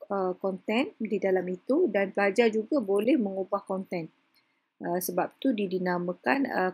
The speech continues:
collaboration, ruang kerjasama. Uh, ini sesuai untuk kita buat, uh, sebarang perbincangan yang me-, uh, yang memerlukan, uh, komunikasi antara, uh, kedua-dua belah pihak lah, guru dan,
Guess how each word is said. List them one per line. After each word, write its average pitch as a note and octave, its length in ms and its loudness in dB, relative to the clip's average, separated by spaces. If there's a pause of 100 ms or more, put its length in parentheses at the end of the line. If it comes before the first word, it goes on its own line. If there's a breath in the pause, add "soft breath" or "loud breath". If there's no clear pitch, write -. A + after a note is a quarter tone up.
collaboration, F#3 800 2
ruang A3 480 4
kerjasama. F#3 720 -6 (560 soft breath)
Uh, G#2+ 160 -8
ini G#3 240 2
sesuai A3+ 640 2
untuk F#3 480 -8
kita - 400 -6
buat, F#3 400 2 (640)
uh, F#3 80 -8
sebarang F#3 640 -2
perbincangan F#3+ 800 -2
yang F#3+ 240 -2
me-, F#3 240 -6 (240)
uh, G3 160 -2
yang G3 240 -2
memerlukan, F#3+ 880 -4 (480)
uh, F3+ 320 -2
komunikasi G3 960 -2
antara, G3+ 560 0 (160)
uh, F#3+ 240 -4
kedua-dua F#3 560 -4
belah F3+ 240 -6
pihak G3 320 -4
lah, A#3+ 160 2 (240 soft breath)
guru G3 480 0
dan, F#3+ 480 0